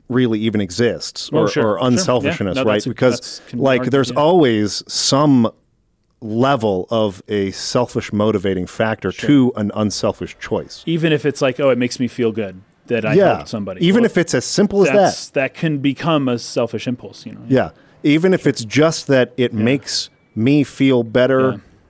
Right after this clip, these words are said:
Speaker 1: it makes me feel like it was the right thing, which makes me feel better <laughs> that I did that.
Speaker 2: You did it
Speaker 1: That's
Speaker 2: for the
Speaker 1: still
Speaker 2: feeling.
Speaker 1: doing it for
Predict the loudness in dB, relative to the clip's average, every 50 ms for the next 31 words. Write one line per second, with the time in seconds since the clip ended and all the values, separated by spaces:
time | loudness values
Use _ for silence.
0 | _ _ _ _ _ _ _ _ _ _ _ _ -4 -2 0 0 0 0 -2 -2
1 | -2 -2 -2 -4 -2 0 2 4 4 4 2 2 0 0 -2 -2 -2 -2 -2 -2
2 | 0 2 2 0 0 -2 -6 -4 -2 0 2 2 2 0 0 -2 -4 -4 -4 -4
3 | -4 -8 -10 -4 -4 -2 -4 -4 -6 -6 -4 -2 -2 -4 -6 -6 -2 0 2 4
4 | 4 4 2 2 2 2 4 4 2 2 0 -2 -4 -10 -16 -20 -20 -20 -20 -6
5 | -2 0 0 2 2 0 0 0 0 0 0 0 0 0 0 0 -2 -4 -8 -4
6 | -2 0 0 2 2 0 0 0 -2 -2 -2 0 0 2 2 4 4 2 0 -2
7 | -2 0 2 2 4 4 4 2 2 0 -2 -4 _ _ _ -20 -20 -20 -8 -2
8 | 0 2 2 4 4 2 2 0